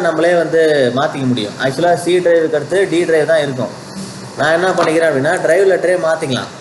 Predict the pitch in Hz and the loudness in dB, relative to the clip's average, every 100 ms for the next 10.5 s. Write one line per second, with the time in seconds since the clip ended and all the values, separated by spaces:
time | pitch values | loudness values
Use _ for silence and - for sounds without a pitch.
0 | 131 131 135 170 175 151 165 202 - - | -2 0 2 2 2 2 2 0 -2 -10
1 | - - - - - - - - - - | -16 -18 -18 -18 -14 -12 -12 -14 -12 -12
2 | - - - 160 165 156 147 135 131 120 | -12 -6 -2 0 2 2 4 4 2 0
3 | - - - - - - - 123 123 123 | -6 -14 -16 -16 -16 -14 -6 -2 0 2
4 | 117 117 139 170 160 175 208 - 165 170 | 0 0 0 0 2 2 2 0 0 0
5 | 160 156 175 180 147 156 143 139 151 - | -2 0 0 2 2 2 2 2 -2 -6
6 | - 139 151 139 135 127 123 107 113 139 | -6 -2 0 2 2 0 0 -4 -2 0
7 | 127 147 170 190 185 160 156 139 147 196 | 2 2 2 0 2 0 0 0 0 0
8 | 208 - - - - - 139 147 131 131 | -4 -12 -16 -16 -14 -2 0 2 2 2
9 | 156 170 156 147 131 104 - - - - | 2 2 2 2 2 2 -4 -12 -18 -18
10 | - - - - 131 | -18 -18 -16 -6 -2